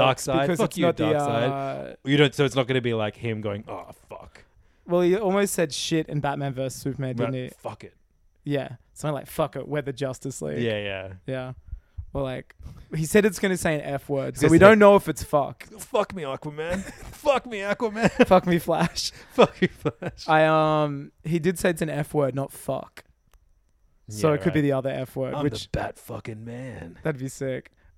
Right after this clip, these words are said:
Speaker 2: Or, "Flash, you're such a beep," or something like that.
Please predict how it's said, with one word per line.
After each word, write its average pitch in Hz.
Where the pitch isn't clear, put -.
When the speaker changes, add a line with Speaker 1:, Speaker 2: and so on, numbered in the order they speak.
Speaker 2:
Or, 135
"Flash, 147
you're 151
such 139
a 131
beep," 403
or 160
something 151
like 139
that. 135